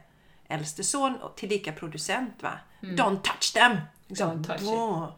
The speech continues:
Speaker 2: Ja.
Speaker 1: Ja.
Speaker 2: Nej, men det här är ju lite ett unikt tillfälle, för jag tror inte vi har träffats sedan, eh, innan jul, faktiskt.
Speaker 1: Oh.
Speaker 2: Har vi det?
Speaker 1: Ja,
Speaker 2: Nej.
Speaker 1: har vi nog inte, va?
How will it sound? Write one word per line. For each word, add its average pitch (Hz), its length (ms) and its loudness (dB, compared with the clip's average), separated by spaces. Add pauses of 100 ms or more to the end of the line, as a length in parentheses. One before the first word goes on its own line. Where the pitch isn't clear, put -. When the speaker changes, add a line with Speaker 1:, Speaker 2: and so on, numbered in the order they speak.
Speaker 2:
Ja. 214 160 -6 (260)
Speaker 1:
Ja. 185 300 -2 (220)
Speaker 2:
Nej, 220 160 4
men 247 120 4
det 262 60 6
här 269 140 6
är 285 40 4
ju 285 120 2
lite 269 240 -4
ett 240 80 -6
unikt 226 420 0
tillfälle, 240 340 -2
för 202 120 -6
jag 185 120 0
tror 247 120 -4
inte 254 100 -6
vi 226 60 4
har 214 60 4
träffats 220 520 -6
sedan, 160 680 -4
eh, 156 540 -6 (600)
innan 160 300 -4
jul, 180 200 -4
faktiskt. 233 480 -8 (1080)
Speaker 1:
Oh. 202 480 -6 (180)
Speaker 2:
Har 185 140 -6
vi 220 60 2
det? 277 120 -2 (1120)
Speaker 1:
Ja, - 80 -6
Speaker 2:
Nej. 190 80 6
Speaker 1:
har 208 100 2
vi 160 100 -2
nog 214 200 -2
inte, 226 200 -6
va? 170 160 2